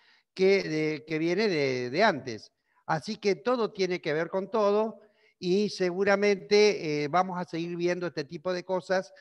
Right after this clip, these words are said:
en la medida, en la medida que no logremos de que este pro-, este, mm, esta forma de producción,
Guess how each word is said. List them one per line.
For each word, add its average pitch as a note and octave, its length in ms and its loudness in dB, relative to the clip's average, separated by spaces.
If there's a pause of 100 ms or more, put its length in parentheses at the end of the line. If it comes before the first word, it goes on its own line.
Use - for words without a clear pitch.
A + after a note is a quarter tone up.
(200)
en F3+ 200 4
la F#3 120 6
medida, G#3+ 720 2 (200)
en C3 220 -6
la C#3+ 120 -2
medida G#3 540 -2 (420)
que D3+ 160 0
no G#3+ 180 2
logremos A#3+ 760 2 (480)
de D3 180 -6
que F#3 160 4
este G#3 220 0
pro-, F#3 220 -4
este, E3 880 0
mm, A#2 300 -10 (420)
esta F#3 300 -6
forma G3+ 460 -2
de D3 120 -2
producción, C#3+ 840 -4